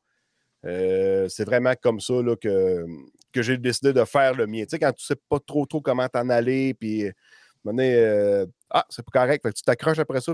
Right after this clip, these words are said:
puis tu fais un peu comme eux autres. Puis, euh, soit dit en passant, le producteur des podcasts de garage, le prestataire chronique, ils ont des noms de personnages, là, parce qu'ils veulent cacher leurs identités, c'est bien correct. Euh, il a tout le temps été d'une aide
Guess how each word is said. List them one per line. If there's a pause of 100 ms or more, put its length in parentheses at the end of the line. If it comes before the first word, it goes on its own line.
(100)
puis
tu
fais
un
peu
comme
eux
autres. (440)
Puis,
euh,
soit
dit
en
passant, (1040)
le
producteur
des
podcasts
de
garage,
le
prestataire
chronique, (160)
ils
ont
des
noms
de
personnages,
là,
parce
qu'ils
veulent
cacher
leurs
identités, (100)
c'est
bien
correct. (840)
Euh, (760)
il
a
tout
le
temps
été
d'une
aide